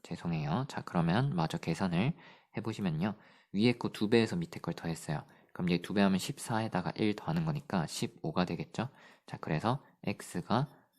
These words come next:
오가 나오고 이게 A가 이긴 횟수가 되겠죠. 네, 오늘 일 차 방정식이랑 일 차 부등식 그리고 연립 일 차 방정식까지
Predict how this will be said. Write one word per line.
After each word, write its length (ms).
오가 380
나오고 640
이게 420
A가 480
이긴 320
횟수가 640
되겠죠. 420
네, 160
오늘 540
일 140
차 160
방정식이랑 720
일 100
차 200
부등식 460
그리고 400
연립 260
일 100
차 140
방정식까지 840